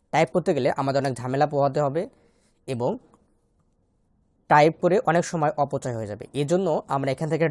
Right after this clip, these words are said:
ড্রপডাউন মেনু সেট আপ করবো। এজন্য আমাদের সেলস যে এরিয়া ঘরটা আছে,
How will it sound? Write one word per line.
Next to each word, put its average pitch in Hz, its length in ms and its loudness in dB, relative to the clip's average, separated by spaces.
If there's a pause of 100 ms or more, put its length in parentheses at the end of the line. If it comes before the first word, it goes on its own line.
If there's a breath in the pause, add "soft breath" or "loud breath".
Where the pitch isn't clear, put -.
ড্রপডাউন 156 340 0
মেনু 123 200 -2
সেট 127 180 -6
আপ 123 140 -8
করবো। 131 200 -4 (240)
এজন্য 143 260 -2 (300)
আমাদের 135 260 -4 (100)
সেলস 196 220 2 (100)
যে 151 80 0 (120)
এরিয়া 131 240 -2
ঘরটা 120 220 -4 (100)
আছে, 135 180 -8